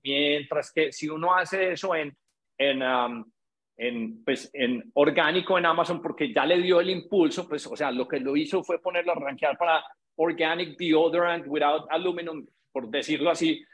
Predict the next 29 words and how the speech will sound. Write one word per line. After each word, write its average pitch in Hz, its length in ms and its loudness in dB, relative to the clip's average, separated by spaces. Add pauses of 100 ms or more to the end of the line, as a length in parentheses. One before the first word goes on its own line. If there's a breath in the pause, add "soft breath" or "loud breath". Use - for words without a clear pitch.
(120)
pues 151 140 -2
entonces 139 300 -2
ya 156 180 4
uno 165 180 2
tiene 170 200 -2
unas 165 200 0
ventas 156 280 -2
residuales 131 640 -2
y 170 100 0
la 151 160 2
plata 170 340 -2
está 180 200 -8
en 185 100 -4
la 180 80 2
venta 170 340 -2
residual 175 560 0
o 160 100 -2
la 143 120 2
venta 135 420 2 (320)
orgánica. 139 540 -2 (120)
Entonces, 160 460 -2
eso 185 180 2
es, - 80 -4
por 170 100 -4
ejemplo, 180 400 2
una 156 260 -2
estrategia 147 600 -2
que 95 280 -2 (320 soft breath)
que, 120 440 0